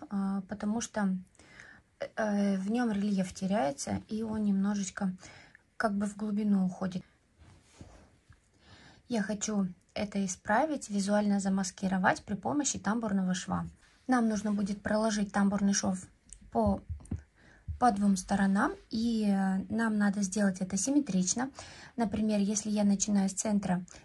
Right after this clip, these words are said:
эту сторону, значит, из центра я эту сторону также буду начинать. Или если вы начинаете отсюда, то тогда, э, с этой стороны тоже начинайте отсюда, от рукава.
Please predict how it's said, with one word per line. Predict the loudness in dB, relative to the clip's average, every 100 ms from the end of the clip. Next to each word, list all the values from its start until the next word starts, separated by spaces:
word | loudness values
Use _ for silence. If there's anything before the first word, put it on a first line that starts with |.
| _
эту | -2 -2
сторону, | -2 0 2 2
значит, | 2 0 -2 -4
из | -6
центра | -2 -2 0 0
я | 2
эту | 0 -2 -4
сторону | -4 0 2 2
также | 2 0 -2
буду | -6 -4
начинать. | -4 -4 -4 -4 -6 -4
Или | 0
если | 2 0 -2 0
вы | 2
начинаете | 2 0 -2 -2 -2
отсюда, | -4 -4 -2 0 0 -4 -20 -20 -20 -10
то | -4
тогда, | -2 0 2 2 0
э, | -4 -2 -2 -2
с | -4
этой | -4
стороны | -4 -2 0 2
тоже | 2 0 0
начинайте | 0 0 0 -2 -2 -6
отсюда, | -8 -8 -4 0 0 -2
от | -6 -4
рукава. | -4 -4 -2 -4